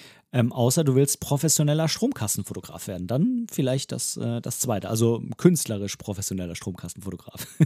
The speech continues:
<laughs> Ich glaube, sowas gibt's nicht. Ähm, ja, ne? Also was will ich damit sagen? Nochmal, ähm, die Frage ist, was möchtest du mit dem Foto tun? Was möchtest du zeigen? Was möchtest du vermitteln?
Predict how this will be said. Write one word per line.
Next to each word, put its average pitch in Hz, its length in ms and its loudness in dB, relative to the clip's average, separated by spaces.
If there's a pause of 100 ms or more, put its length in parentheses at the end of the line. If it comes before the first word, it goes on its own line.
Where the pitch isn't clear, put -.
(120)
<laughs> 180 80 8 (1000)
Ich - 220 -10
glaube, 98 200 -6
sowas - 280 -4
gibt's - 260 -10
nicht. - 160 -18 (400)
Ähm, 117 400 4 (320)
ja, 131 260 4 (220)
ne? - 320 2
Also 160 240 4 (140)
was 156 520 0
will 160 120 2
ich 156 80 0
damit 135 240 2
sagen? 175 280 2
Nochmal, 156 440 2
ähm, 131 160 2 (160)
die 117 160 -8
Frage 139 400 0
ist, - 260 0 (220)
was 110 560 0 (180)
möchtest 113 420 0
du 110 40 0
mit 107 180 -2
dem 90 140 -6
Foto 98 480 -6 (160)
tun? 156 280 2
Was 117 160 0
möchtest - 460 0
du 98 160 -8
zeigen? 170 540 2
Was 135 180 0
möchtest 147 480 0
du 117 160 0 (260)
vermitteln? 113 680 0